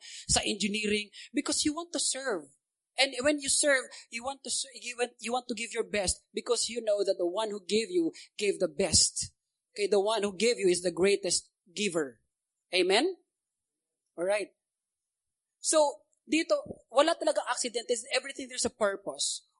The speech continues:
Well, kung ang bulaklak ang may purpose, kung bakit yan ang kulay ng bulaklak na yan, kung bakit yan ang amoy ng bulaklak na yan. Because there are insects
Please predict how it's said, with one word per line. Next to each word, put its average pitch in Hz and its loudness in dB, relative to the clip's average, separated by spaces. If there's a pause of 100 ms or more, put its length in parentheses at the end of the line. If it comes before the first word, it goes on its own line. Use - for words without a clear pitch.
Well, 277 4
kung 262 0
ang 226 -4
bulaklak 226 2
ang 196 -8
may 185 -4
purpose, 220 0
kung 208 -2
bakit 208 0
yan 208 0
ang 196 -2
kulay 214 2
ng 196 0
bulaklak 190 -2
na 190 -12
yan, 208 -8
kung 208 4
bakit 180 2
yan 202 2
ang 190 -2
amoy 190 -2
ng 190 -6
bulaklak 185 -2
na 208 -20
yan. 202 -14 (280)
Because 330 2
there 330 2
are 302 -2
insects 330 -2